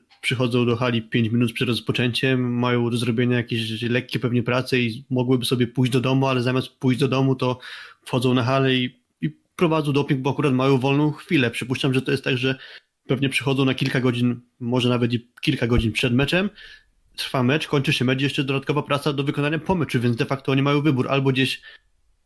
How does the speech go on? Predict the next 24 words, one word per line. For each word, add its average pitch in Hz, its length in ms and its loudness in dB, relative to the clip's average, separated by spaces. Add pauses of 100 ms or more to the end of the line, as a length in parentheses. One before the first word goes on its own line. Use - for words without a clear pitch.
wyobrażam 143 420 2
to 120 120 -6
sobie, 113 240 -4
wyobrażam 131 380 0
sobie, 127 220 -2
że 127 240 0 (800)
mają 135 280 4
wybór 135 260 2
w - 40 -10
trakcie 143 280 0
meczu, 135 300 0
albo 135 200 2
gdzieś 123 240 -4
usiąść 139 280 2
za 131 100 0
ścianą 131 340 -2
i 127 60 2
oglądać 135 300 0
ten 127 100 -2
mecz 131 120 -4
na 135 80 -4
telewizorze, 127 460 -2
po 131 100 -4
czym 123 200 -4